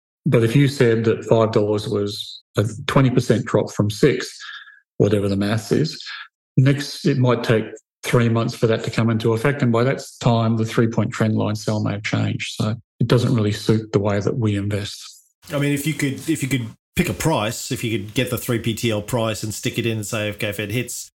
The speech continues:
Speaker 2: a dollar ten, sell then," that would be okay, but buy ten percent or whatever.
Speaker 1: That's a fixed stop loss.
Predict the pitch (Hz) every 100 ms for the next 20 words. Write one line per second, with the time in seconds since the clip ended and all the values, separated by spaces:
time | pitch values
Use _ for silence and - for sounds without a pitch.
0 | _ 113 117 110 104 - 147 123 113 120
1 | - 131 110 104 120 120 110 120 131 101
2 | 104 104 101 - 101 101 98 101 127 113
3 | 101 _ _ _ _ 117 110 - 110 104
4 | - 117 110 110 107 101 101 101 113 _
5 | 143 135 120 - - - 127 98 - 98
6 | - -